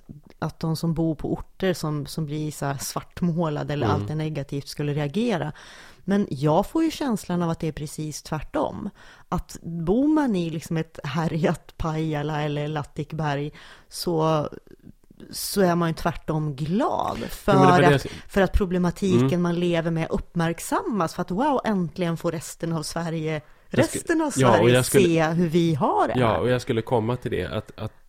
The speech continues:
Speaker 2: det där var en, en ganska enskild reaktion på, på gruvområdet. Och som jag, och som, som jag också tyckte på något sätt var lite tragikomisk på något sätt. För de sa så här, Vi orkar inte se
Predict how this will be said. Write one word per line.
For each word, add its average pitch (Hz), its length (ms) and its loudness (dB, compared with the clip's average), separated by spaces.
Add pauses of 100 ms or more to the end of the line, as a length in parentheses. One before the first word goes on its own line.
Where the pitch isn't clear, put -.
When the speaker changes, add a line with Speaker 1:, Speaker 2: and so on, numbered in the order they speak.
Speaker 2:
det 113 180 0
där 120 260 2
var 110 260 4
en, 104 220 2
en 101 180 -2
ganska 92 280 -4
enskild 98 640 -2
reaktion 87 600 -4
på, 87 320 -4
på 95 180 -6
gruvområdet. 90 920 -4 (580)
Och 110 200 -4
som 92 180 2
jag, 92 160 2
och 104 140 0
som, 90 340 -6 (100)
som 117 180 2
jag 110 60 6
också 113 200 0
tyckte - 280 -2
på - 120 -2
något 120 200 2
sätt 92 200 -2
var 87 280 0 (640)
lite 113 320 2
tragikomisk 104 760 2
på 87 80 0
något 85 180 -4
sätt. 90 140 -6
För - 160 -4
de 98 100 4
sa 90 140 -2
så - 120 -2
här, 87 120 0
Vi 101 200 2
orkar 104 460 2
inte 92 280 0
se 82 340 -2